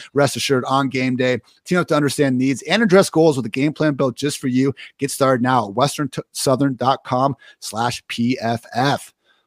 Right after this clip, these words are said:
Also gotta give a shout out to our friends over at DraftKings. Already complimented them for not, you know, turning off the over-unders for folks that were ahead of the game. That's not fair, 'cause guess what, Nick? If you were someone that viewed the over-under on Monday,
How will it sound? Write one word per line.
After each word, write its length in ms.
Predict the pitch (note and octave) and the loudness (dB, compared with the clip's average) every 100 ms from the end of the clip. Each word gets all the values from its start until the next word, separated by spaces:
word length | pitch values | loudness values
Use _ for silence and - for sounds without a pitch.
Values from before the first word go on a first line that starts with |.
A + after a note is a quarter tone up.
| - | -14
Also 240 | G#2 - | -10 -10
gotta 260 | G2+ A2+ A2 | -6 -4 -2
give 140 | A#2 | -2
a 40 | A2 | -2
shout 260 | - A#2+ | 2 2
out 60 | A2+ | 2
to 120 | - | 4
our 80 | B2+ | 4
friends 340 | - C#3 C3 | 4 2 2
over 240 | B2+ C#3 C3+ | 4 4 6
at 160 | C3 | 4
DraftKings. 500 | A#2+ C3+ C3 - C3+ - | 4 4 4 2 0 4
Already 380 | F3 F3 E3+ | 6 8 6
complimented 600 | D3+ D#3+ D3+ C3 C#3+ C#3+ C#3 | 2 2 2 4 4 4 4
them 180 | C#3 | 2
for 200 | C3 B2+ A#2 | 2 0 4
not, 340 | B2+ C3 - | 6 6 4
you 140 | B2+ | 0
know, 180 | A#2+ A#2+ | 0 0
turning 380 | A#2 D3 C3 B2 | 0 2 2 2
off 480 | A#2 B2 - - - | 4 4 2 -10 -4
the 120 | D#3+ | 2
over-unders 600 | E3 E3 D3+ D3 D3 C#3 | 4 6 6 6 4 0
for 100 | - B2 | -2 0
folks 300 | C#3+ C3+ - | 2 4 2
that 120 | D3 | 2
were 140 | D#3+ | 4
ahead 240 | E3+ F#3 F#3+ | 4 4 2
of 80 | |
the 80 | E3 | 0
game. 260 | D3+ E3+ C3+ - - | 0 2 0 -4 -2
That's 220 | - C4 | 0 2
not 180 | G#3+ F#3+ | 4 2
fair, 300 | - E3+ G#3 | 4 6 6
'cause 180 | G#3+ E3+ | 6 4
guess 240 | A3+ A#3 | 4 4
what, 260 | B3+ C4 - | 6 6 4
Nick? 280 | C#3+ E3+ F#3 | 2 2 2
If 140 | D#3 | 0
you 100 | F#3+ | 0
were 80 | F3+ | 0
someone 460 | - F#3+ F#3 F3 E3 | 2 2 2 2 4
that 220 | E3 C3 | 2 2
viewed 360 | B2 E3+ F3+ | -2 -2 0
the 180 | C#3+ D#3 | 2 4
over-under 640 | C#3+ D#3+ D3+ C#3+ D#3+ D#3 D3 | 4 4 4 2 2 4 4
on 220 | C#3+ C3+ | 2 0
Monday, 560 | B2+ E3 E3 C#3 C#3 | 0 2 4 4 2